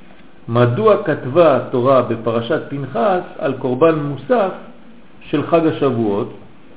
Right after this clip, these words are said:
כבכל המועדים, ובנוסף לזה נאמר בפרשת אמור עניין הקורבנות הבאים על הלחם,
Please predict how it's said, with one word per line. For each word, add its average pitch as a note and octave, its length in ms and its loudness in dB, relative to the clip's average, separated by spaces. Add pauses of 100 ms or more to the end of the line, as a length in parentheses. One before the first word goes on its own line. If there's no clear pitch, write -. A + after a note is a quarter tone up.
(400)
כבכל D3+ 480 4
המועדים, A#2+ 680 0 (600)
ובנוסף A#2 520 2 (100)
לזה C#3+ 260 2
נאמר C#3 420 -2
בפרשת D#3 680 -2 (180)
אמור A3 440 0
עניין F#3 360 -2
הקורבנות D#3+ 640 -2
הבאים C#3 400 -2
על C#3+ 120 -2
הלחם, B2 520 -2